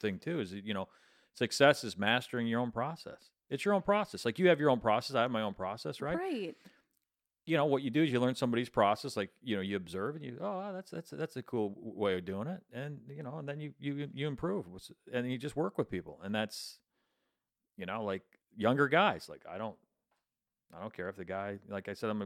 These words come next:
Speaker 1: podcast, I don't care if you're, you know, orange, purple, got a limp. I don't care.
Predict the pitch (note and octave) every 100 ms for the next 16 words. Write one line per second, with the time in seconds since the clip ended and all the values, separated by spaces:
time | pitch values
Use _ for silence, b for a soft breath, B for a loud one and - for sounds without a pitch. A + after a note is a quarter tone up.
0 | - A2 A#2 F2+ A#2 C#3 F#2+ F2+ F2 _
1 | _ _ F#2+ F2+ G2+ _ b b b b
2 | - A2 A#2+ A#2 - A2 A#2+ C3 C3+ C3+
3 | B2+ _ _ _ _ _ _ _ _ _
4 | _ _ _ _ G2+ G2+ F2+ F#2+ C3 E3+
5 | - _ _ F#2+ C3 - - E2+ C3+